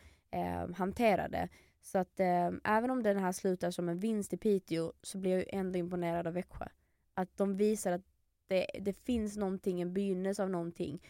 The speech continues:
Det som är lite oroväckande, det är ju att, eh, det blev en skada. Bryndis Nilsdottir åker ner i backen. Jag tror att du uppfattade att det var en axel.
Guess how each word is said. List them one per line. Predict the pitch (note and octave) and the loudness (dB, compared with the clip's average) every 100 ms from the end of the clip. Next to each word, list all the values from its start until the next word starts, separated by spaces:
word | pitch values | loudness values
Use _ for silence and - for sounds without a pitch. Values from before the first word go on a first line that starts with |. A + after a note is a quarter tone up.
| - _ - | -20 _ -8
Det | G3+ | -4
som | G#3+ | -2
är | A#3 | 0
lite | A#3+ B3 B3+ - | 0 0 -2 -2
oroväckande, | C4+ B3 F3+ E3 - - - G3+ G#3 - - _ _ | 0 0 0 -4 -8 -8 -4 -4 -6 -18 -20 _ _
det | - | -4
är | - G#3 G3 F3+ | 0 2 4 2
ju | E3+ E3+ - | 2 -2 -2
att, | F#3 E3+ _ - | -4 -4 _ -2
eh, | F3 E3+ - F2 F2 - - - - _ _ | 0 2 0 -2 -8 -14 -20 -20 -20 _ _
det | F#3+ | -2
blev | F#3+ F#3+ F#3 | 2 2 2
en | F3 | 0
skada. | - G3+ F3 F#3 F3+ - - _ _ _ _ _ _ - _ _ _ _ _ - | 0 2 2 2 0 -4 -8 _ _ _ _ _ _ -20 _ _ _ _ _ -2
Bryndis | G3+ G3+ F#3 F3+ | 2 4 2 0
Nilsdottir | F3+ F3+ - E3 - F3 E3+ - _ _ _ _ | 0 0 -4 -6 -2 2 2 0 _ _ _ _
åker | F#3 F3+ F#3 | 0 0 2
ner | F3+ | 2
i | E3+ | 2
backen. | F3+ D#3+ - E3+ E3 E3 - _ - - - - | 2 -2 0 2 2 -2 -8 _ -20 -20 -12 -4
Jag | F3+ | -4
tror | - G3 | 0 0
att | F#3 | 0
du | |
uppfattade | F3+ F#3+ - F3 - F3+ F3 F3 | -2 -2 -2 -2 0 2 2 2
att | - | 0
det | |
var | F3+ E3+ E3+ | -2 -2 -2
en | E3+ | -2
axel. | F3+ - A3 A3+ B3 | -4 -4 0 0 -2